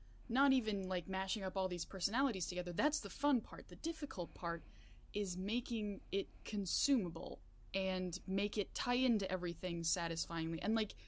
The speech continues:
they started writing this and filming it during the writing and filming of Thor Ragnarok, and it, it kind of shows that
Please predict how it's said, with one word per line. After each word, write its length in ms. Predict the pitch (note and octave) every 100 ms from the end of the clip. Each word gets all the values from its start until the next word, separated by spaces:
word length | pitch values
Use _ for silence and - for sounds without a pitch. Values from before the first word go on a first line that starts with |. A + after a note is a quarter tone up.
| - -
they 120 | A#3
started 420 | A#3+ - A#3+ A3
writing 340 | F#3+ G3 A3 A3
this 180 | G#3+
and 120 | G#3 G3+
filming 340 | A#3+ B3 G#3+
it 200 | F#3+ E3+
during 580 | F#3 G#3 G#3+ G3+ G3+ F#3 - - - - F#3
the 120 | F#3+ F3+
writing 340 | F3 F#3+ G3+
and 120 | G3
filming 300 | - G3+ G3
of 80 | F#3
Thor 220 | - F#3+
Ragnarok, 640 | F#3 G3+ F#3 F3 E3+ E3+ E3+
and 220 | E3 E3 - - - - - - - - - - - - - -
it, 140 | F#3 - -
it 180 | - E3+
kind 280 | - A#3 A3+
of 120 | G#3
shows 680 | - - A3+ G#3+ A#3+ B3 G3+
that 220 | F#3+ F3